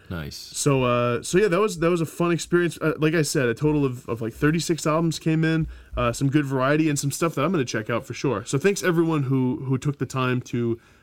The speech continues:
Speaker 2: rank a list or just compile one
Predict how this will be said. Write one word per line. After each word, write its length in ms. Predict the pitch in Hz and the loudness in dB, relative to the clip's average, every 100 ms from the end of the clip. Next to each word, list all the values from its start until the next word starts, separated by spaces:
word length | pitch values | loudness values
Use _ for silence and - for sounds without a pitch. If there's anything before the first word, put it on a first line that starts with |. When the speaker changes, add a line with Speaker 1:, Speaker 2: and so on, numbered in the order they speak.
| _ _ - - | _ _ -20 -14
Speaker 2:
rank 380 | 107 120 156 156 | -4 0 0 0
a 60 | |
list 400 | 147 139 139 - | 0 0 0 -2
or 80 | 117 | -6
just 180 | 117 117 | -6 -8
compile 480 | 117 113 135 139 135 | -10 -6 -2 0 2
one 380 | 131 127 123 | 0 -2 -6